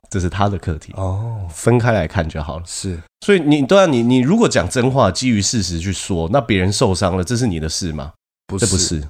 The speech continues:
Speaker 2: 嗯。
Speaker 1: 这是他的事。
Speaker 2: 是。
Speaker 1: 但是你可以做到的事情是，你的表达是可以更柔软，但是一定要真诚。
Speaker 2: 哦。
Speaker 1: 所以分享想法是一件重要的事。大家会发现，像是世界上有很多C E O是很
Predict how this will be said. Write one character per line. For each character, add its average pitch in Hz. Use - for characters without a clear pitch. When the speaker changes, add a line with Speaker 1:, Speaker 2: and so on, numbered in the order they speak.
Speaker 2:
嗯。 85
Speaker 1:
这 113
是 110
他 92
的 80
事。 78
Speaker 2:
是。 -
Speaker 1:
但 185
是 185
你 107
可 135
以 139
做 127
到 117
的 95
事 110
情 90
是， 92
你 90
的 80
表 78
达 78
是 82
可 98
以 92
更 -
柔 78
软， 78
但 110
是 104
一 87
定 87
要 82
真 82
诚。 -
Speaker 2:
哦。 139
Speaker 1:
所 -
以 131
分 180
享 101
想 92
法 80
是 -
一 87
件 80
重 90
要 82
的 73
事。 -
大 170
家 165
会 160
发 147
现， 139
像 117
是 113
世 -
界 135
上 127
有 98
很 95
多 90
C 101
E 101
O 95
是 90
很 82